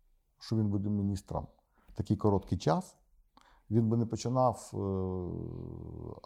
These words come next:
майже все, що він почав робити. Які гарантії є у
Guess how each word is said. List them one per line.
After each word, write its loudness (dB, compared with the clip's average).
майже 4
все, 2
що 0
він 0
почав 0
робити. -6
Які 4
гарантії 4
є 4
у 4